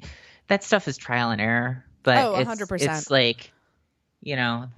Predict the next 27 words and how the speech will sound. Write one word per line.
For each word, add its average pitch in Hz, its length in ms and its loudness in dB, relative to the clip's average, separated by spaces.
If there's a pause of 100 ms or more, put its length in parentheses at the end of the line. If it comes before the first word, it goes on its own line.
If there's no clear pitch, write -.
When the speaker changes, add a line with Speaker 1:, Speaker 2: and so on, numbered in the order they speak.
Speaker 1:
they, 131 280 -2
they 131 100 0
were 135 100 4
like, 131 160 2
"Okay, 131 360 0
I 127 60 -2
think 151 200 -8
if 135 100 -12
we 127 200 -2
up - 260 -6
this 151 360 -2
and 120 440 -10
take - 300 -4
this 160 240 -2
one 139 160 0
down, 131 480 2
we'll 123 100 -2
kind 131 320 -2
of, 123 160 -2 (200)
you 135 200 -4
know, 117 240 0
be 143 140 2
in 131 80 2
a 127 40 0
good 127 320 -2
spot." 131 300 2
So, 120 240 2